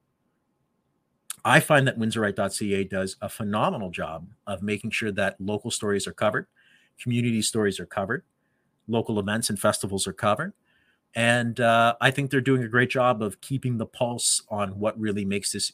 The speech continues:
area tick. I go on Windsorite all the time. I'm gonna give a shout out here on the show to my friends over at the Rivertown Times here in Amherstburg. I think they're doing a hell of a job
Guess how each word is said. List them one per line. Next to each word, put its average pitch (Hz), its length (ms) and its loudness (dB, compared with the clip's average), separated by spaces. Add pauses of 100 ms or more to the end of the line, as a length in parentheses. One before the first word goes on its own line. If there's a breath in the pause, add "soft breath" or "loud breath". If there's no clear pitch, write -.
area 101 280 -2
tick. - 460 -12 (2500)
I 110 160 4
go 123 180 4
on 120 140 4
Windsorite 120 340 2
all 120 120 2
the 127 80 -6
time. 147 280 -6 (720)
I'm 98 160 -2
gonna 113 160 2
give 113 100 2
a 113 80 2
shout - 240 4
out 127 220 0
here 120 320 2
on 113 220 -2
the 113 40 -2
show 117 300 0
to 120 160 -4
my 107 100 0
friends 113 260 -2
over 113 160 -2
at 110 80 -4
the 113 60 -8
Rivertown 120 500 0
Times 127 360 -2
here 110 120 -2
in 113 60 -2
Amherstburg. 120 460 -6 (760)
I 113 120 4
think 123 180 0
they're 123 80 2
doing 123 220 4
a 117 80 4
hell 135 160 4
of 143 80 -2
a 107 40 -4
job - 300 -6